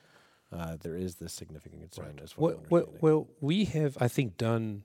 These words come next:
Speaker 2: more than our due diligence. We've also invited experts to come in.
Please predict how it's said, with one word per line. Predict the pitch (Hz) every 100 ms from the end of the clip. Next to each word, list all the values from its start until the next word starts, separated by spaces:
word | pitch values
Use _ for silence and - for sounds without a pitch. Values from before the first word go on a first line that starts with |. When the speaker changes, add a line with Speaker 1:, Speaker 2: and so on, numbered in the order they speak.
| -
Speaker 2:
more | 113 120 143 139
than | 120
our | 110
due | 101 107
diligence. | 101 104 98 - 85 - 104
We've | 101
also | 131 -
invited | 113 107 110 113 - 107
experts | 123 - - 131 120 -
to | -
come | - 113 104
in. | 95 95